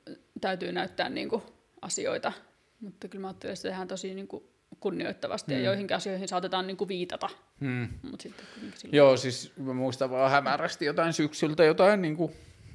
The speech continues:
Speaker 2: noita iltapäivälehtien versioita tai, niinku, tilanne äityy tai,
Speaker 1: Mm,
Speaker 2: niinku, menee
Speaker 1: mm.
Speaker 2: huutamiseksi tai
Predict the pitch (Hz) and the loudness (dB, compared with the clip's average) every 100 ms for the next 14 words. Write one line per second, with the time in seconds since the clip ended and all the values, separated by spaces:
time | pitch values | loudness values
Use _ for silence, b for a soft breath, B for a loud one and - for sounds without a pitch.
0 | - 139 135 123 120 131 123 135 123 131 | -10 4 6 6 4 2 4 4 6 4
1 | 117 127 117 117 120 - 117 131 139 127 | 4 0 2 2 2 0 2 2 2 2
2 | 117 120 127 120 - - 117 107 117 - | 2 0 -2 -4 -8 0 2 4 2 0
3 | 113 107 120 123 120 131 123 151 147 214 | 0 0 -2 -6 -8 -4 0 2 0 -4
4 | 220 226 226 226 220 220 214 - 123 131 | 0 0 2 4 4 2 0 -4 -2 2
5 | 123 117 120 107 107 110 123 135 - - | 2 2 -2 -6 -6 -6 -4 -6 -4 -8
6 | 131 _ - 120 120 123 123 | -10 _ -2 0 0 -2 -6